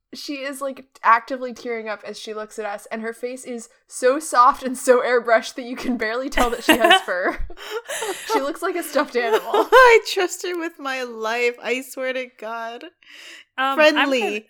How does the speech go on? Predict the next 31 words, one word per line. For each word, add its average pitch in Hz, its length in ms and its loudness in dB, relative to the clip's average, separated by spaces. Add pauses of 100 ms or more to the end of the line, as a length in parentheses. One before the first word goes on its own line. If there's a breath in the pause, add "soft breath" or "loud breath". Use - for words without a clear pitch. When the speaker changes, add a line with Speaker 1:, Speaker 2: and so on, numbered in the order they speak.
Speaker 3:
gonna 294 340 -2
<laughs> - 40 -18
Speaker 2:
Cat 302 360 4
friend. 240 540 0
Speaker 3:
Sorry, 269 760 -2
I 233 120 2 (260)
have - 120 -18
to 269 100 -8
read 240 180 -8
a 214 40 -10
sentence 214 540 -8
I 185 100 -8
read 190 180 -10
on 185 140 -12
the 185 100 -10
wiki 220 340 -10
'cause 220 180 -10
I 214 140 -2
don't 233 160 -4
even 202 220 -6
know 214 160 -4
when 208 160 -8
this 214 180 -6
information 202 720 -8
is 196 220 -10
revealed, 233 720 -8
but 190 180 -6
I 202 300 -6 (480)
<laughs> - 80 -4 (1600 loud breath)
You're, 254 180 -2
you're, 233 300 -4